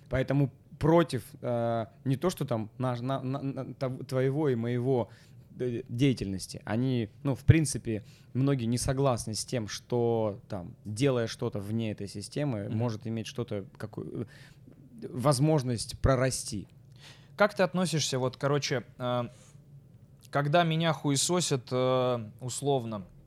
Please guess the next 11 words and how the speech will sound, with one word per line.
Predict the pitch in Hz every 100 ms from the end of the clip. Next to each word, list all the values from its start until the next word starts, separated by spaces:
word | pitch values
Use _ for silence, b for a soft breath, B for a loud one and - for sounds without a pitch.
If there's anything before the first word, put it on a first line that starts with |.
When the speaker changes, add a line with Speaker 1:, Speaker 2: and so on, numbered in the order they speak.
| - - -
Speaker 2:
за | 107 117 123 123 117 - -
мой | 113 131 123
материал, | 123 147 170 240 277 -
Speaker 1:
Мгм. | 110 107 131 170 B B B B -
Speaker 2:
а, | 120 113 110 - - - - -
часть | 175 185 -
из | 156
этого, | 170 143 131
конечно, | 135 139 139 - 107
безосновательная | 117 117 - 123 135 131 110 110
вкусовщина | 107 113 123 117 - 226 127